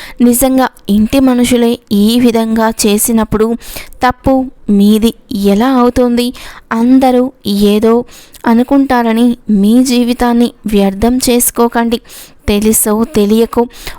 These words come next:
ఒక మార్గంలోకి తప్పనిసరిగా వెళ్ళాల్సి వచ్చింది. దారి తెలియకపోతే అదే మార్గం తప్పదు కదా మరి అన్నాడు కృష్ణవర్మ. "అంతే" అన్నది చరిష్మా.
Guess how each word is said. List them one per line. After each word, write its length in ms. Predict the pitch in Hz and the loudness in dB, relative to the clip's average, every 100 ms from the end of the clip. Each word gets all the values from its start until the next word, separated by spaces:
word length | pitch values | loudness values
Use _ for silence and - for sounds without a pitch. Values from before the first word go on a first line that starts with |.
| - | -4
ఒక 180 | 269 294 254 - - - | 0 -2 -4 -18 -20 0
మార్గంలోకి 960 | 214 208 220 226 254 254 233 - 233 247 - - 196 | 2 2 0 0 0 2 0 0 -2 -2 -8 -6 -6
తప్పనిసరిగా 840 | - - 247 247 233 226 214 220 - | -6 -4 -2 0 -2 -2 -2 -4 -4
వెళ్ళాల్సి 580 | 208 190 196 202 214 - | -2 0 2 0 0 0
వచ్చింది. 500 | 214 202 - 220 214 - - - - - | 0 0 -2 -2 -2 -6 -16 -16 -14 -8
దారి 420 | 208 220 247 311 | -2 0 2 2
తెలియకపోతే 880 | 277 233 254 285 277 269 262 254 269 - - - | 2 2 2 0 0 0 0 -2 -2 -10 -16 -6
అదే 340 | 208 208 240 | -4 0 2
మార్గం 460 | 247 226 220 214 226 - - - - | 2 0 -2 -4 -6 -8 -20 -8 -6
తప్పదు 360 | - 226 247 | -4 -4 -2
కదా 360 | 262 240 226 226 - - | -2 -2 -2 -2 -8 -4
మరి 320 | 196 208 214 - - | -4 -2 -6 -6 -2
అన్నాడు 500 | 208 214 214 214 226 | 2 2 2 0 0
కృష్ణవర్మ. 600 | 214 202 - 220 220 214 220 - - - - - | -2 -2 0 0 0 -2 -4 -6 -16 -16 -12 -4
"అంతే" 500 | 208 214 233 233 233 - | 0 0 0 -2 -4 -4
అన్నది 380 | 208 208 208 202 | -2 0 0 0
చరిష్మా. 560 | 208 - 202 202 - | 0 0 0 0 -2